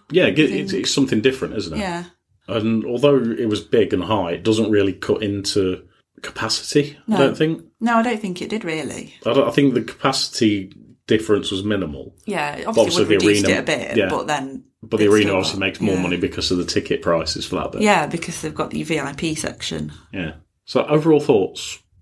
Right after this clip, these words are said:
Speaker 2: It was an awesome
Speaker 1: Who were your
Speaker 2: night.
Speaker 1: favourite, who were your favourites of the three?
Speaker 2: It's difficult. Well, Napalm
Speaker 1: Or is it
Speaker 2: Death,
Speaker 1: all for different reasons?
Speaker 2: Napalm Death are my least favourite.
Speaker 1: Yeah.
Speaker 2: Just because I'm less familiar with them, I listen to them less.
Speaker 1: Mm-hmm.
Speaker 2: But they're all right.
Speaker 1: Yeah.
Speaker 2: And then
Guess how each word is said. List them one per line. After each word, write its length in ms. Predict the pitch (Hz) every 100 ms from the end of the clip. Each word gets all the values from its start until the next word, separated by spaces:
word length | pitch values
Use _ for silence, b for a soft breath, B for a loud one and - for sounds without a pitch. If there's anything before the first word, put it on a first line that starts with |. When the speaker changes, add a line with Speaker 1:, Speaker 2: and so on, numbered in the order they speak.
| _ _ -
Speaker 2:
It 80 | 269
was 120 | -
an 80 | 104
awesome 280 | 104 - 120
Speaker 1:
Who 40 |
were 60 | 120
your 100 | 113
Speaker 2:
night. 40 | -
Speaker 1:
favourite, 460 | 113 107 104 - - _ _
who 80 | 113
were 60 | 107
your 140 | 104
favourites 680 | 107 95 87 92 - - -
of 120 | 92
the 80 | 95
three? 440 | 90 95 90 92 - _ _
Speaker 2:
It's 160 | 277 302
difficult. 640 | - 370 349 349 262 -
Well, 420 | 254 262 233 - _ _ - _ -
Napalm 360 | 220 302 330
Speaker 1:
Or 100 | 147
is 60 | 127
it 40 |
Speaker 2:
Death, 80 | 143
Speaker 1:
all 120 | 123
for 80 | 113
different 320 | 113 113 110 110
reasons? 400 | 107 98 92 -
Speaker 2:
Napalm 300 | - 311 269
Death 180 | 262
are 40 | 233
my 100 | 226
least 340 | 208 180 -
favourite. 720 | - 139 131 - - 139 175 - -
Speaker 1:
Yeah. 260 | - 73 - _ _ -
Speaker 2:
Just 200 | 190 190
because 260 | 180 180
I'm 140 | 170 175
less 240 | 214 226
familiar 400 | - 147 139 139
with 140 | 135 -
them, 160 | 156
I 60 | 151
listen 300 | 160 151 135
to 140 | 131
them 200 | 131 135
less. 520 | 131 - - - - - _ -
Speaker 1:
Mm-hmm. 300 | 104 143 156 - -
Speaker 2:
But 200 | - -
they're 140 | 427
all 100 | 381
right. 420 | 143 160 160 226 220 - -
Speaker 1:
Yeah. 200 | 113 143 _ B B
Speaker 2:
And 100 | 214
then 320 | 240 233 220